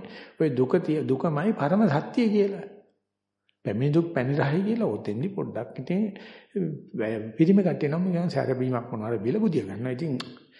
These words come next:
what to do? කාන්තාව කරන්නේ අල්ලපු ගෙදර එක්ක දෙක කතා කර කර ඉන්නවා. ගොසිපින්. ඉතින් ඒවට එකක් නානා පක්කම තියෙන එකක්වත් හරියන්නේ නැහැ. හැබැයි එකක්වත් හරියන්නේ නැත්තේත් නැහැ. ටික කාලයක් යනකොට මේ ආර්ට් එක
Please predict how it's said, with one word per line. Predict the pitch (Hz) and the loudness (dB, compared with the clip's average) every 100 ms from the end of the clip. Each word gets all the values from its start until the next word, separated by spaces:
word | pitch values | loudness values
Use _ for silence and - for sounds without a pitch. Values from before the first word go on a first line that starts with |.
| - _ _ - | -20 _ _ -12
what | 123 | -8
to | - | -2
do? | 170 254 247 - - - - - - _ _ _ _ _ _ _ _ _ _ - | 2 4 4 2 -8 -12 -18 -20 -20 _ _ _ _ _ _ _ _ _ _ -10
කාන්තාව | 135 156 220 214 147 131 | -4 2 4 4 2 2
කරන්නේ | 120 113 131 233 | 0 -2 -2 -2
අල්ලපු | 185 160 160 | 0 2 4
ගෙදර | 151 151 | 2 2
එක්ක | 147 139 | 0 0
දෙක | 127 165 | 0 0
කතා | 180 120 | 0 0
කර | 104 101 | -4 -10
කර | 87 | -12
ඉන්නවා. | - 104 _ _ _ _ _ - 311 _ _ _ _ _ _ _ _ _ _ _ _ _ _ - | -14 -16 _ _ _ _ _ -20 -20 _ _ _ _ _ _ _ _ _ _ _ _ _ _ -8
ගොසිපින්. | 120 120 113 - 90 - - _ _ _ | -2 0 -2 -6 -10 -12 -20 _ _ _
ඉතින් | - 147 202 | -8 0 2
ඒවට | 143 185 196 | 4 2 2
එකක් | 156 160 180 - | 0 -2 -4 0
නානා | 170 147 185 254 269 | 2 4 4 4 2
පක්කම | 269 208 - 208 214 | 2 2 4 2 4
තියෙන | 147 127 | 0 -2
එකක්වත් | - - 202 - - - 165 | -2 -4 -4 0 2 2 2
හරියන්නේ | 165 147 117 135 | 2 2 2 -2
නැහැ. | 147 | -2
හැබැයි | 143 156 139 | 2 2 2
එකක්වත් | 139 170 170 | -2 -4 -4
හරියන්නේ | 151 147 170 | -2 0 0
නැත්තේත් | 156 - 123 | -4 -2 -2
නැහැ. | - 95 - | -2 -12 -14
ටික | - - 170 | -6 -4 -2
කාලයක් | 135 135 151 220 262 262 | 0 2 2 2 2 0
යනකොට | 156 175 | -2 0
මේ | 196 190 | 2 2
ආර්ට් | 147 151 | 2 0
එක | 196 | 0